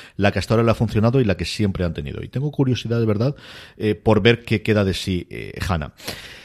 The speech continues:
Con esto terminamos nuestro repaso semanal a los estrenos, noticias de, de las distintas plataformas y canales. Vamos ya con nuestro Power Rankings, vamos ya con las series más vistas por todos vosotros.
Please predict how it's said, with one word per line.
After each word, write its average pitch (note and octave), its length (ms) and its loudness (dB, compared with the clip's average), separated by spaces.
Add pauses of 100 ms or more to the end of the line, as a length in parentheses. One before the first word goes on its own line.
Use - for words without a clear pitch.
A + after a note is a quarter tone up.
(160)
Con D3+ 140 6
esto F#3+ 160 4
terminamos G3+ 320 6
nuestro F#3+ 160 2
repaso F3+ 300 2
semanal E3+ 500 6
a D3+ 220 6
los D3 220 4
estrenos, C#3+ 340 2
noticias C3 680 2
de, A#2 920 0
de A2 160 0
las A2+ 100 4
distintas G#2+ 320 0
plataformas A2 480 0
y A#2 60 -4
canales. E3 480 2
Vamos D#3+ 240 6
ya C3 100 4
con A#2+ 120 2
nuestro G#2+ 200 -2
Power F#2+ 280 2
Rankings, A#2+ 420 -2
vamos G#2+ 280 2
ya A2 280 0
con A2+ 440 6
las G2 240 2
series A2 320 2
más A#2 380 4
vistas A2 320 0
por E2+ 160 -2
todos F2 240 0
vosotros. B2+ 480 0